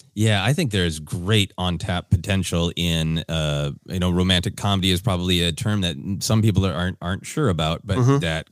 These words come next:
Speaker 1: classic, like you're saying, Bogey and Bacall, all sorts of, that kind of genre, you know, er, that kind of dialogue, that great sparking dialogue, uh, between a couple,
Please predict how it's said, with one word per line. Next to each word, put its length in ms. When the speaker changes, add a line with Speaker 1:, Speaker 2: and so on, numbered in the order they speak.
Speaker 1:
classic, 540
like 100
you're 100
saying, 360
Bogey 420
and 240
Bacall, 580
all 200
sorts 320
of, 240
that 140
kind 220
of 60
genre, 720
you 160
know, 220
er, 160
that 160
kind 160
of 100
dialogue, 380
that 180
great 300
sparking 500
dialogue, 600
uh, 160
between 260
a 60
couple, 520